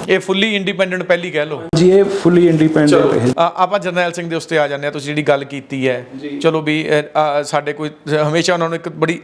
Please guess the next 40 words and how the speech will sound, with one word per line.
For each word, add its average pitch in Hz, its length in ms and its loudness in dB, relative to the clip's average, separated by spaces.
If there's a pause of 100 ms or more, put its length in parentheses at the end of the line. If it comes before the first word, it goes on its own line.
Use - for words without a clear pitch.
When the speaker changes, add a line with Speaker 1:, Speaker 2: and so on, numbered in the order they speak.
Speaker 1:
ਵਧੀਆ 175 260 2
ਉਹਨਾਂ 170 140 -2
ਦੀ 160 60 -10
ਧਾਰਮਿਕ 151 380 -2
ਛਵੀ 151 280 -6
ਬਣੀ 143 220 -4
ਹੋਈ 139 220 0
ਹੈ, 127 60 2
ਪਰ 202 320 0
Speaker 2:
ਜੀ। 160 100 -14 (300)
Speaker 1:
ਕੋਈ 226 200 4
ਜੇ 220 140 2
ਪਾਤਰ 208 500 -2
ਨਹੀਂ 240 120 -2
ਨਿਭਾ 220 240 2
ਸਕਦਾ, 143 580 -2
ਇਹ, 196 100 -4
ਇਹ, 214 340 0
ਇਸ 208 80 2
ਤੇ 269 140 -2
ਵੀ 262 80 2
ਇਤਰਾਜ਼ 240 360 0
ਹੈ? 214 100 -6 (960)
Speaker 2:
ਹਾਂਜੀ, 339 300 6
ਬਿਲਕੁਲ 277 480 4
ਇਤਰਾਜ਼ 233 340 6
ਹੈ 226 100 6
ਜੀ। 240 120 2 (280)
ਅਸੀਂ 247 180 6
ਪੰਜਾਬੀ 240 480 4
ਦੇ 254 100 6
ਵਿੱਚ 247 240 6
ਇੱਕ 240 280 2
ਧਰਮ 226 260 4
ਯੁੱਧ 226 240 6
ਮੋਰਚਾ 214 480 4
ਫਿਲਮ 214 300 4
ਆਈ 190 200 4
ਸੀਗੀ, 208 280 4
ਤੁਸੀਂ 202 280 4